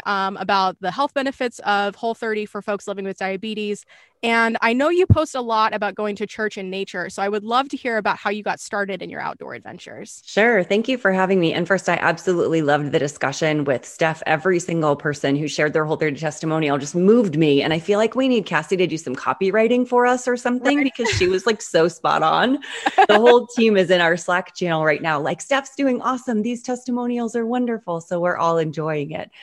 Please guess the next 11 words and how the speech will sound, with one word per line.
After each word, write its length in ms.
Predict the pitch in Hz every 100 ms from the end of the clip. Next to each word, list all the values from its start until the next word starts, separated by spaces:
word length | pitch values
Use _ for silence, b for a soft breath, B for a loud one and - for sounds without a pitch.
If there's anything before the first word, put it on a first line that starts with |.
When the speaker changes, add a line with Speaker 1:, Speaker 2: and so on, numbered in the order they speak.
| B B B B B
Speaker 2:
So 420 | - - 254 233 -
I 480 | 226 254 285 294 - _
began 460 | 208 240 202 214 202
calling 640 | - 185 180 175 175 170
hiking 720 | 160 160 156 160 143 147 156
and 240 | - 156 156
the 40 |
mountains 420 | 151 151 - 147
in 100 | 147
particular 800 | 143 143 147 - 143 143 143 135
church 720 | - - 151 147 - - -